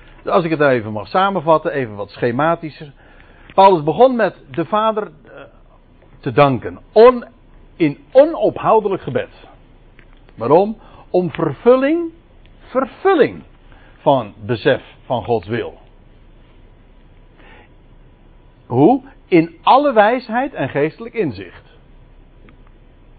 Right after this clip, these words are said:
En zo ook de Heer waardig wandelen. Dat wil zeggen, want je wandel krijgt daardoor waarde. In alle goed werk vrucht voortbrengend.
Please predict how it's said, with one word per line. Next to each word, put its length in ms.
En 200
zo 280
ook 320
de 60
Heer 460
waardig 540
wandelen. 480
Dat 80
wil 100
zeggen, 260
want 140
je 120
wandel 580
krijgt 340
daardoor 480
waarde. 420
In 300
alle 380
goed 300
werk 580
vrucht 680
voortbrengend. 840